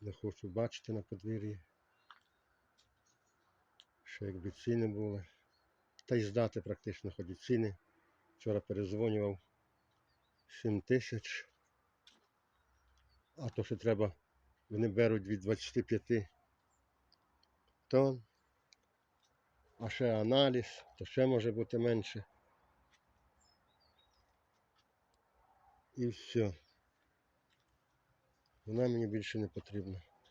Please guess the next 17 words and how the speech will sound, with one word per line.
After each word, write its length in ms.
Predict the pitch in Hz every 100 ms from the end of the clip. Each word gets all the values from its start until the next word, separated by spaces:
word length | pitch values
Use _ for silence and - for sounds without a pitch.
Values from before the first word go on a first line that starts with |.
| _ _ _ -
Болтик 480 | 104 104 - 101 104
відкрутився, 720 | - - 95 - 123 - -
хлопці 260 | - 110 -
вчора. 300 | - 104 101 - - - - - - - - - - - - - - - - - - - _ _ _ _ _ _ _ _ _ _ _ _ -
Хлопці 500 | 135 143 - 139 107
вчора 360 | - - 131 123
до 160 | 110
ночі, 420 | 113 127 - 117 92
до 100 | 110
третьої 420 | - 117 110 107
години, 440 | 98 101 117 117 98 _ _ _ _ _ _ _ _ _ _ _ _
сусідка 560 | - 110 - 117 -
мені 160 | 98 95
сказала. 500 | - 98 95 95 95 - _ _ _ _ _ _ _ _ _ _ _ _ _ _ _ _ _ _ _ _ _ _ _ _ _ _ _ _ _ _ _ _ _ _ _ _ _ _ _ _
Внук 400 | 98 98 113 -
мій 180 | 113 107
Павло 500 | - 101 101 107 107